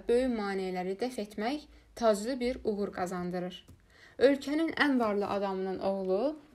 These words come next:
bir milyon dəyərində bir şirkət qurarsa, bu uğur hekayəsi dəyəri daşımaz. Ancaq bir simitçi çox çalışaraq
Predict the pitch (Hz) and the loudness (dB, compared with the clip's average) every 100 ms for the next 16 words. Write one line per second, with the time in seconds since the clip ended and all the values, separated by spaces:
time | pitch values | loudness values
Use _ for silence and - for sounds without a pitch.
0 | - 330 285 233 202 196 196 190 185 185 | 2 6 6 4 0 -2 0 0 0 0
1 | 190 233 240 - 233 - 202 202 - 185 | -2 -2 -2 -4 -8 -4 -6 -6 -4 -2
2 | 185 - 196 196 247 330 - - - - | -2 -2 -2 0 0 -2 -8 -20 -20 2
3 | 339 226 240 226 220 202 190 190 190 - | 4 6 4 4 0 -4 -2 -2 -4 -6
4 | 185 190 190 277 180 - 202 185 185 - | -2 -2 -2 -2 -4 -2 -2 -2 -4 -12
5 | - - - - 226 226 220 226 302 311 | -20 -20 -18 -2 2 2 0 0 0 0
6 | - 190 190 - 190 - 285 285 226 196 | -2 -2 -2 -4 -6 -2 -2 -2 -6 -4
7 | 202 202 185 | -4 -2 -2